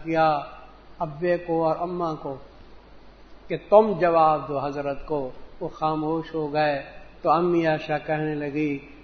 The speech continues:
میں وہی جواب دوں گی جو حضرت یعقوب علیہ الصلوۃ والسلام نے کہا تھا کہ فصبر جمیل، افوض امری الی اللہ، میں اللہ کی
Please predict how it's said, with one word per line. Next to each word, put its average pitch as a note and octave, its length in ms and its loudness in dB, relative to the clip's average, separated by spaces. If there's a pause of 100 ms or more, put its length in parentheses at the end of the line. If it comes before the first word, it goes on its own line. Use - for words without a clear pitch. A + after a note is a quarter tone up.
(100)
میں D#3+ 260 0
وہی F#3+ 260 4
جواب D3 560 2
دوں D3 220 -2
گی D3 280 0 (340)
جو D#3 180 0
حضرت D3+ 440 0
یعقوب D#3 600 2
علیہ D3+ 120 0
الصلوۃ C#3+ 560 -4
والسلام D3 640 0
نے D#3 300 -2 (380)
کہا D3+ 340 2
تھا C#3+ 540 0 (320)
کہ D#3 80 -2 (100)
فصبر F3+ 720 6 (840)
جمیل، C#3+ 440 -6
افوض F3 600 4
امری F3+ 520 4
الی E3+ 120 2
اللہ، D#3 460 8 (560)
میں G3 200 4
اللہ G#3 420 8
کی D#3+ 60 0